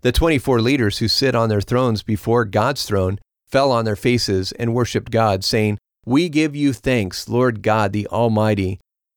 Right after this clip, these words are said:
the one who is and who was, because you have taken your great power and reigned. The nations were angry, and your wrath came, as did the time for the dead to be judged, and to give your servants the prophets their reward,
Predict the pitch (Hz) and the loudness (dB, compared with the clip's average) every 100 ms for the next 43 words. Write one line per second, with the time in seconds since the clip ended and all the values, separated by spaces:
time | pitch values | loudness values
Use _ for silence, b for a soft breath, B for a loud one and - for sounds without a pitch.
0 | _ - 123 135 160 139 143 - 143 135 | _ -2 2 4 2 2 2 4 4 4
1 | 98 92 - 113 117 120 110 123 98 92 | 2 -2 -6 0 2 4 4 2 2 0
2 | 98 - _ _ _ _ - 120 - 147 | -4 -12 _ _ _ _ -6 -4 0 2
3 | 156 156 147 117 - 156 - 151 120 123 | 2 2 0 0 -2 -2 -2 -2 0 0
4 | 127 117 127 - 113 98 101 98 107 - | 0 -2 -2 -2 0 2 2 0 -2 -2
5 | 107 104 107 90 95 92 _ _ _ _ | 2 2 2 0 -4 -10 _ _ _ _
6 | _ - 123 131 160 165 139 110 113 110 | _ -4 0 2 2 0 -2 0 0 0
7 | 101 107 95 90 95 107 - 110 117 104 | 2 0 0 -4 -6 -6 -2 0 2 2
8 | 110 110 - 127 113 92 92 - _ _ | 0 0 -2 -2 0 0 -4 -12 _ _
9 | _ _ _ 107 131 117 135 151 135 - | _ _ _ 0 0 0 -2 -2 -2 -2
10 | 160 139 107 123 110 107 147 104 - 110 | 0 0 0 0 0 2 2 2 -2 -2
11 | 110 101 131 101 - - - _ _ - | 0 2 2 2 0 -12 -20 _ _ -2
12 | 120 123 113 190 185 180 165 - 180 120 | 0 0 2 2 2 2 2 0 0 0
13 | 110 127 - 151 147 98 - - - 127 | -2 -4 -2 0 0 -2 -4 -8 -4 2
14 | 156 135 98 92 90 87 104 | 4 4 2 4 2 0 -6